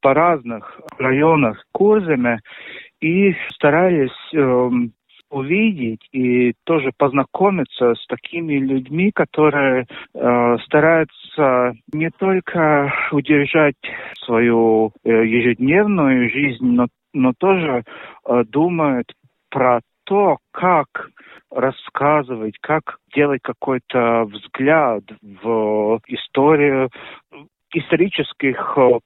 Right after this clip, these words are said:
памятников, но не так, чтобы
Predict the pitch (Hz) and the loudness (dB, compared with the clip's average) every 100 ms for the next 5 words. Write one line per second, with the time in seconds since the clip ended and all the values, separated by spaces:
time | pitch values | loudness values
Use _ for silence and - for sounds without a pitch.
0 | _ _ _ - 185 180 131 120 - 113 | _ _ _ -2 0 -2 -6 -6 -6 -8
1 | - 139 135 127 117 113 135 131 160 151 | -6 0 2 2 0 -2 -4 0 0 -2
2 | - - 110 120 - | -6 -8 -2 -2 -2